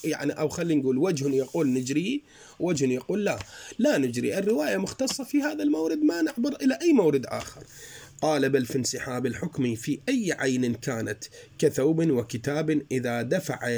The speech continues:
إليه منه اثنين أو أكثر التردد"، يعني بل التردد في انسحاب الحكم في أي عين كانت.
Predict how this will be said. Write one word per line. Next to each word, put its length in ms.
إليه 440
منه 320
اثنين 500
أو 220
أكثر 420
التردد"، 1500
يعني 440
بل 200
التردد 880
في 220
انسحاب 800
الحكم 800
في 320
أي 240
عين 400
كانت. 920